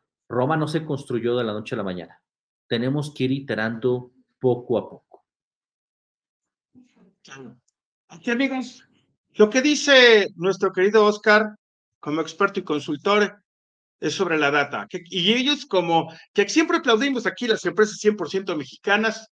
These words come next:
Speaker 2: lo que quiere decir es que no hay que dar pasos sin guarache, ¿no? Hay que siempre tener bien medida la data, los
Speaker 1: Correcto.
Speaker 2: datos, no hay que tenerle miedo a la tecnología, hay que utilizar los datos. Es lo que te da el e-commerce, hay que aprovecharlo, ¿verdad, Oscar? Y ya darle vuelo y la hilacha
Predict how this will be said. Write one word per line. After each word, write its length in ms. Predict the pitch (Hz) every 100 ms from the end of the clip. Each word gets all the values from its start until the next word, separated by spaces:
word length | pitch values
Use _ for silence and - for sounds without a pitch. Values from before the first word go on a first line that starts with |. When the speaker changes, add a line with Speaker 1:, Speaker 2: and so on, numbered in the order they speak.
| _
Speaker 2:
lo 100 | -
que 140 | - 233
quiere 180 | 302 262
decir 300 | 220 254 254
es 160 | 247
que 180 | - 196
no 300 | 220 254 247
hay 180 | 233 233
que 100 | 190
dar 260 | 196 196 -
pasos 300 | 226 214 208
sin 140 | 165
guarache, 520 | 135 117 110 - - - _ _ _ _ -
¿no? 280 | 214 240 -
Hay 200 | 208 240
que 60 | -
siempre 300 | 226 220 214
tener 340 | 185 180 190
bien 240 | 190 262 220
medida 320 | 190 202 175
la 160 | 156 170
data, 340 | 208 208 208 - - _ _
los 220 | 117 151
Speaker 1:
Correcto. 340 | - 214 208 208
Speaker 2:
datos, 160 | 190
no 60 | 165
hay 80 | 160
que 100 | 147
tenerle 360 | 135 139 131
miedo 180 | 127 127
a 60 | 123
la 240 | 120 117
tecnología, 640 | - 117 123 127 127 170 -
hay 100 | 131
que 60 |
utilizar 380 | 127 123 135 147
los 140 | 156
datos. 280 | 208 214 214 - - - -
Es 80 |
lo 120 | 285 294
que 80 |
te 120 | 269 262
da 100 | 262
el 80 | 269
e-commerce, 520 | - 269 262 233 190
hay 80 | 185
que 100 | 214
aprovecharlo, 760 | 214 185 175 208 214 214 160
¿verdad, 420 | 151 156 196 214
Oscar? 380 | 214 214 - 233
Y 100 | 208
ya 200 | 156 180
darle 320 | 180 180 175
vuelo 260 | 156 170 170
y 20 |
la 120 | 156
hilacha 580 | 165 180 185 - 180 202